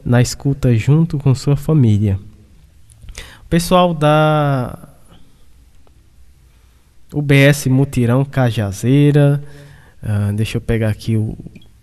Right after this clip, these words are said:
o nome do pessoal aqui. Né, Érica?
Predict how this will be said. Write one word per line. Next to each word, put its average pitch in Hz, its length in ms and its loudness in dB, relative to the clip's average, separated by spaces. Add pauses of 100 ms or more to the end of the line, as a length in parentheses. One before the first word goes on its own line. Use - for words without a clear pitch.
(280)
o 117 140 -8
nome 113 560 -4 (1500)
do 107 140 -8
pessoal 107 580 -4
aqui. 151 420 -4 (1400)
Né, 156 220 0
Érica? 104 400 -4